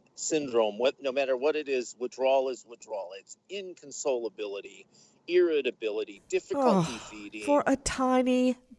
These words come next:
Speaker 2: baby. And, uh, Doctor Maroney, you have children, as do I. It's hard enough to calm down a fussy baby in the middle of the night,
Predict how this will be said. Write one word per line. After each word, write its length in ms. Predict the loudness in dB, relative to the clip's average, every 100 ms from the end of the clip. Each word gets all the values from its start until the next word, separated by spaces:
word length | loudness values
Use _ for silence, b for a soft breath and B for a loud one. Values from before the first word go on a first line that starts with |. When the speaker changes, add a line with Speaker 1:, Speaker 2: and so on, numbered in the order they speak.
| _ -4
Speaker 2:
baby. 680 | 2 4 4 4 4 4 4
And, 240 | 0 0 0
uh, 240 | 0 0 -4 -10 -8 -8 _ -2
Doctor 300 | 4 4 2
Maroney, 560 | 0 2 2 2 -2 -2
you 300 | 0 4 4
have 120 | 2
children, 540 | 2 2 2 2 0 -4 _ 0
as 220 | 2 2
do 160 | 2 4
I. 220 | 4 4
It's 200 | 0 -2
hard 220 | 0 0
enough 300 | 2 2 0
to 80 | -2
calm 320 | 0 2 2
down 400 | 0 2 2 2 0 _
a 60 | -4
fussy 320 | 2 2 2
baby 300 | 4 4 4
in 80 | 0
the 80 | 0
middle 180 | -2 -4
of 80 |
the 80 | -4
night, 400 | -2 2 2 2